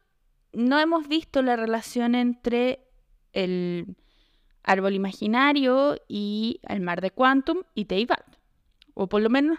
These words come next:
no las han dicho directamente. Entonces lo único que nos queda es especular. Nosotros habíamos especulado que el Irminsul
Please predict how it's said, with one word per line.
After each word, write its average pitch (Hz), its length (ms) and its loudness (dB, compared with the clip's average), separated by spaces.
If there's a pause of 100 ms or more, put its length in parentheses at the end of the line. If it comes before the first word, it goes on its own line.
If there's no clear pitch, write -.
no 294 160 0
las 311 180 0 (180)
han 247 280 0
dicho 311 500 -4 (540)
directamente. 233 760 -2 (640)
Entonces 381 520 2
lo 370 120 4
único 359 340 0
que 381 100 -2
nos 381 160 -4
queda 330 440 2
es 214 280 -6
especular. - 580 -10 (380)
Nosotros 359 640 2
habíamos 311 440 2
especulado 254 680 2
que 247 100 0
el 220 80 0
Irminsul 220 800 -2